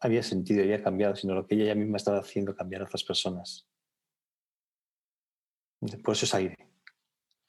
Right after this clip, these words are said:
Porque al final ese aire que se respira va y fluye, ¿eh? Y entra en nuestra casa, entra en nuestro hogar, entra en nuestras escuelas, entra en, en, en nuestro trabajo, en, sale, está por las calles paseando.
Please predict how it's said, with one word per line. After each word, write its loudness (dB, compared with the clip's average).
Porque 0
al 0
final 2
ese 2
aire 2
que -2
se -2
respira 2
va 2
y 2
fluye, -2
¿eh? -4
Y 2
entra 2
en -2
nuestra -6
casa, -2
entra 0
en 0
nuestro -4
hogar, 0
entra -4
en -2
nuestras -8
escuelas, 0
entra -4
en, 0
en, 0
en -2
nuestro -4
trabajo, 0
en, -4
sale, 0
está -2
por -2
las 0
calles 0
paseando. -6